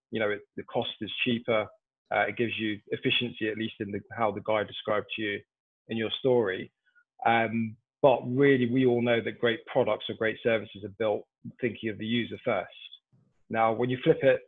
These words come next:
you know, on that, from that angle, um, what you'll find is that, you know, from the, the research that we did after we failed was, you know, there were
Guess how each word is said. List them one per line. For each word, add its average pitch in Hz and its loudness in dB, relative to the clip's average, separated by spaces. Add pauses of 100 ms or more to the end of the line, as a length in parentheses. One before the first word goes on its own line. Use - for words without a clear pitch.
(140)
you 120 -6
know, 113 0
on 120 0
that, 139 4 (480)
from 117 -2
that 131 2
angle, 104 -6 (540)
um, 110 2
what 127 2
you'll 113 -2 (180)
find 117 0
is 101 -8
that, 104 -2 (180)
you 113 -4
know, 101 -2
from 107 -4
the, 107 -6 (100)
the 107 -6
research 107 0
that 113 -8
we 110 -4
did 104 -4
after 117 2
we 101 -8
failed 107 0 (500)
was, 107 0 (160)
you 117 -10
know, 110 0
there 110 0
were 117 0